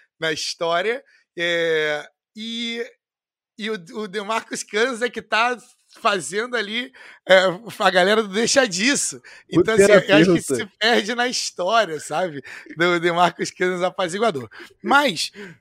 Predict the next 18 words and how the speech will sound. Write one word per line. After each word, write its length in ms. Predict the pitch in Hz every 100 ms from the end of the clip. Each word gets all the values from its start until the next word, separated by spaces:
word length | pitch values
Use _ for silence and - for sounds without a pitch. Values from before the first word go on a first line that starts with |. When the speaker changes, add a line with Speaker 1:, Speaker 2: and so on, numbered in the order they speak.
| -
Speaker 1:
é, 400 | 185 180 180 170
eu 140 | 202 208
acho 300 | 220 214 220 _
que, 600 | 208 220 226 226 208 - _ -
eu 140 | 190
acho 220 | 196 -
que, 360 | - 233 208 185 - _ _ _ _
do 200 | 196 175
ponto 160 | 214
de 40 | 220
vista 180 | 214 214
de 100 | 180
gestão, 600 | 160 - - 185 180 113 _ _ _ _ -
é, 320 | 151 147 135 _ _ _ _ _ _ _ _
eles 200 | 180 175
estavam 340 | - 202 202
com 140 | 160 208
medo, 520 | 156 151 151 120